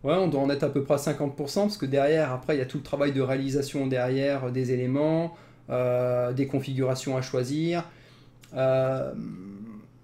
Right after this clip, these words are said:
du modding, faire son water cooling, faire les schémas, les plans d'installation, surtout qu'en plus, je vais pas faire quelque chose de basique, je vais vraiment faire des grandes longueurs, et pour ça, je vais me prendre, euh, enfin, je vais, euh, j'ai vu avec un,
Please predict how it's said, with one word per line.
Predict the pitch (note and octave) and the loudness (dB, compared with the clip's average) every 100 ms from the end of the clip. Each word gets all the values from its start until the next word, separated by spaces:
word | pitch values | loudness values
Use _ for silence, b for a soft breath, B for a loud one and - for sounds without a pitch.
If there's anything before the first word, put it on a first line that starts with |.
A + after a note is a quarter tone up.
| - - - F3+ | -20 -20 -12 -6
du | C3+ D#3+ | 0 2
modding, | D3+ C#3 D3 F3+ G3 F#3+ - - - - - - - - - - - | 4 2 0 0 0 0 -4 -14 -20 -20 -20 -20 -20 -20 -20 -20 -20
faire | - - D#3+ D#3 | -18 0 0 0
son | E3 D3+ | 0 4
water | D3 C#3 D3 - | 2 2 -2 -2
cooling, | D3 D3 F3 F#3+ | -2 0 0 0
faire | - C#3 C3+ | -2 0 0
les | C#3 | 0
schémas, | - C#3+ D3 D#3+ E3 | 0 0 2 2 2
les | |
plans | C3 C#3+ C#3 | -2 -2 -2
d'installation, | C#3 - C3 C3 C3 D3+ E3+ F3 | -2 -2 -2 -2 -2 -2 -2 -2
surtout | - C3+ D3+ | -6 -6 -4
qu'en | D3 C3+ | -2 -2
plus, | - D3 | -2 -4
je | C3 | -4
vais | |
pas | B2+ B2+ | -4 -4
faire | B2+ C3 | -4 -4
quelque | B2+ B2 C3+ | -4 -4 -4
chose | C3 C#3+ C3 | -4 -4 -2
de | B2 | -4
basique, | A#2 C3 C3 D#3+ D#3+ B B B B - | 0 0 2 0 -4 B B B B -10
je | A#2+ | -2
vais | C3+ | 0
vraiment | C#3+ D3 | 2 2
faire | D#3 C#3+ | 0 -2
des | C3 | -2
grandes | B2 C#3+ D#3+ E3 | -2 0 2 4
longueurs, | D#3 D3+ D3 E3 E3 - B B B B | 4 4 4 2 -2 -12 B B B B
et | C3+ | -4
pour | C#3 C#3+ | -2 -2
ça, | - D#3+ | 2 2
je | D#3 | 2
vais | C#3 | -2
me | |
prendre, | C3 C#3+ C#3+ C#3 | -2 -2 -2 0
euh, | C3+ B2+ | 2 0
enfin, | B2+ C3+ C3 | 0 -2 -2
je | B2+ | -2
vais, | C3+ C3 | 0 2
euh, | B2+ B2 A#2+ | 0 -2 -2
j'ai | A#2+ C3 | -2 -2
vu | C#3+ D#3 | 2 2
avec | C#3 C3+ C#3 | 2 0 -2
un, | B2+ B2 | -4 -4